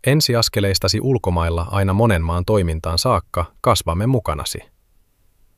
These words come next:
Aloita yhdellä numerolla yhdellä markkinalla tai pyöritä paikallisia numeroita jokaisessa maassa, kukin omalla kielellään, reitityksellään ja puhelun kulullaan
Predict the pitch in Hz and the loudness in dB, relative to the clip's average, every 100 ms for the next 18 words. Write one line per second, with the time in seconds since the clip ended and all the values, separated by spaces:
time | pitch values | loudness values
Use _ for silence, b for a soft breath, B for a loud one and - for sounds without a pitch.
0 | _ _ - 123 120 110 110 170 139 101 | _ _ 0 4 4 2 2 2 2 2
1 | 92 117 104 87 85 85 135 101 80 80 | 2 2 2 2 0 0 0 0 0 0
2 | 110 - - 98 92 92 - _ _ _ | 0 0 -4 -2 -2 -2 -6 _ _ _
3 | - 120 - 120 98 113 - 135 123 110 | -2 -2 2 2 2 0 2 2 2 0
4 | 110 117 117 120 104 101 117 139 - 90 | 0 0 0 2 2 0 0 -2 0 0
5 | 95 - 110 117 87 - - - _ - | 0 -2 0 0 0 -2 -6 -8 _ -2
6 | 160 101 82 117 117 110 - 131 92 85 | -2 0 0 2 2 2 0 0 2 0
7 | 85 87 - _ - 113 101 92 95 - | -2 -4 -6 _ 2 2 2 -2 -4 -4
8 | 95 95 92 90 113 - 139 101 92 92 | -2 -2 -2 -4 -4 0 2 2 0 0
9 | 127 87 85 82 | 0 0 -2 -4